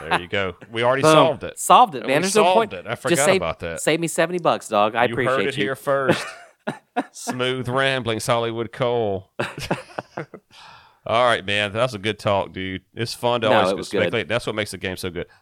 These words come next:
Speaker 1: I'm looking forward to Rebirth. It looks great. I think they did a great job with it. I think they did a great job with the first one. So they're doing, they, they are not just cash grabbing this thing. They're trying to make a cl-, another, it sounds like they're, can really be made another classic game. I mean,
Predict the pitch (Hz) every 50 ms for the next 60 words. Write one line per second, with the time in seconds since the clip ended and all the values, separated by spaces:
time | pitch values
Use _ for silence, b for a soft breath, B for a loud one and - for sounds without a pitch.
0 | b 131 135 156 151 - 131 - - 127 131 135 127 117 - - 123 120 123 117
1 | - 107 113 117 104 117 117 117 123 123 - _ _ _ - 101 95 101 85 -
2 | - - - 104 104 113 120 120 - - - 104 95 87 90 90 85 85 - 104
3 | 107 104 - - 117 110 113 117 104 107 117 117 135 131 113 - - 92 98 92
4 | 90 87 82 76 90 82 57 - 82 78 73 64 - - - - - 135 147 156
5 | - 170 170 165 - _ _ _ _ _ _ _ _ _ _ _ _ _ _ _
6 | _ - - 104 90 85 85 82 82 - _ 101 104 92 90 98 113 120 127 123
7 | - - 95 101 98 95 - - - 95 107 107 104 98 95 98 110 127 143 123
8 | - 117 127 120 - - - 127 123 117 110 - - 95 92 92 82 87 82 -
9 | - - 92 87 90 95 98 - - 110 101 95 90 90 90 90 85 85 80 -
10 | - - 98 98 101 101 113 110 101 - - - - - 117 147 175 - 131 107
11 | - - 117 113 - _ _ _ _ _ _ _ _ _ _ _ _ _ _ _
12 | _ _ _ _ _ _ - 123 123 113 98 117 131 151 147 139 143 143 127 120
13 | 123 135 143 135 110 - 98 98 95 92 104 120 131 147 143 113 - _ - -
14 | - 117 123 139 139 - - 113 - - 85 95 104 107 131 147 101 65 58 85
15 | 90 85 87 87 87 85 82 80